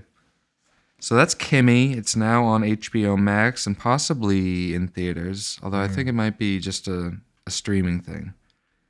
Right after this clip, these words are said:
Speaker 1: That's Soderbergh's thing lately. He makes, he's
Speaker 2: Yeah, I think
Speaker 1: made
Speaker 2: he has some sort of H B O deal, right?
Speaker 1: This is, like, at least his third original movie for H B O Max.
Speaker 2: That other covid movie with Chiwetel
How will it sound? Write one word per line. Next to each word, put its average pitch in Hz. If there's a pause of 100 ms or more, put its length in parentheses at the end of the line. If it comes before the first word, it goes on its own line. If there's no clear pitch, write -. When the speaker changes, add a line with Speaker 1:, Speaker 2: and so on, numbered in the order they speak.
(120)
Speaker 1:
That's 117
Soderbergh's 135
thing 107
lately. 85
He 95
makes, - (220)
he's 131
Speaker 2:
Yeah, 127
I -
think -
Speaker 1:
made 160
Speaker 2:
he 180
has 127
some 117
sort 127
of 104
H 107
B 98
O 101
deal, 73
right? 90 (240)
Speaker 1:
This 107
is, 131
like, 131
at 110
least 123
his 101
third 107 (140)
original 101
movie 101
for 92
H 90
B 95
O 90
Max. 90
Speaker 2:
That 117
other 120
covid 113
movie 113
with 98
Chiwetel 107